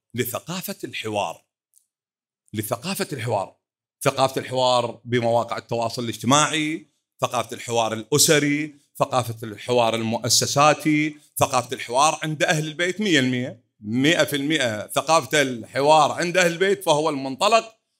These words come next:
لثقافة الحوار. وآخر دعوانا أن الحمد لله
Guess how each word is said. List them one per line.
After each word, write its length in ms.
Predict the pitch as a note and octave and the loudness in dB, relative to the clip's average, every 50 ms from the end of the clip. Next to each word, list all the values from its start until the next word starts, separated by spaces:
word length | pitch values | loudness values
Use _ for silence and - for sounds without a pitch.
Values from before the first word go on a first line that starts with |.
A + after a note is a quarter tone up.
| _ - | _ -6
لثقافة 1600 | G#2+ A#2 C3+ D3 D3 D3+ D#3 D3 - _ _ _ _ _ - A2+ A#2 A#2 A#2 A#2 A#2 A#2 A2+ - A#2+ - B2+ B2 A2+ G#2 G#2+ A2+ | -2 2 4 4 4 4 0 -4 -12 _ _ _ _ _ -2 2 2 4 4 4 2 2 0 0 -2 2 2 0 0 0 -4 -6
الحوار. 380 | G2+ A2 A2+ A2 G#2+ G#2 G#2 | -4 0 2 4 4 4 4
وآخر 600 | G#2+ A#2+ C3 C#3+ D3+ D3+ C3 - C3 A2+ A2 - _ _ _ _ _ _ _ _ _ _ _ - | 4 4 4 6 6 4 4 2 -2 -2 -4 -6 _ _ _ _ _ _ _ _ _ _ _ 0
دعوانا 920 | - C#3+ C3+ - C#3 C#3 C#3 C#3 C3+ C#3 C#3 C3+ C3+ C3+ C3+ C3+ - - - _ _ _ - B2 | 4 4 6 6 6 6 6 6 6 6 4 4 4 2 0 -2 -4 -10 -20 _ _ _ 2 4
أن 120 | C3 C#3 | 6 6
الحمد 440 | C3+ A#2 - - C#3 D3 C#3 C3 B2+ | 6 4 2 2 2 4 4 4 4
لله 680 | C3+ C#3 C#3+ C#3+ C#3+ D3 C#3+ B2+ B2+ B2+ B2 B2 A#2+ | 2 2 2 2 2 4 4 4 2 0 -2 -2 -6